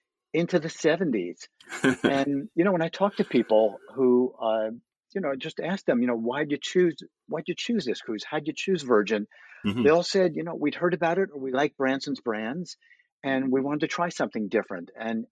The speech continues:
Speaker 1: and all of them I talked to and were enjoying it. You know, for some people, they said, "Oh, it's a little edgy for us, but,
Speaker 2: Mm-hmm.
Speaker 1: but we get it. We get it. And,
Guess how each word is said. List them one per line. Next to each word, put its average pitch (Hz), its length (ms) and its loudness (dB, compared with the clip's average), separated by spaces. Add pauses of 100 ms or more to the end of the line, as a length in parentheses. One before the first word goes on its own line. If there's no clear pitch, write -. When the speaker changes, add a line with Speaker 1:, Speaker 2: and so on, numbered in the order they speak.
Speaker 1:
and 131 180 -4 (140)
all 180 220 -2
of 170 60 -2
them 170 180 -4
I 165 80 -6
talked - 380 -10
to 120 300 4 (340)
and - 140 -6 (100)
were 147 140 4
enjoying 147 420 -2
it. 85 160 -10 (360)
You 156 60 -2
know, 156 60 -2
for 156 120 -4
some 175 200 0
people, 202 240 2
they 175 100 0
said, 180 220 -2
"Oh, 320 80 -16
it's - 120 -6
a 160 40 0
little 175 280 6
edgy 143 260 6
for 120 260 -2
us, 170 300 -10
but, 127 200 4 (140)
Speaker 2:
Mm-hmm. 202 140 0
Speaker 1:
but 135 240 2
we 151 140 -4
get 165 220 2
it. - 120 2 (180)
We 135 120 -10
get 180 180 0
it. 113 160 2
And, 110 220 -2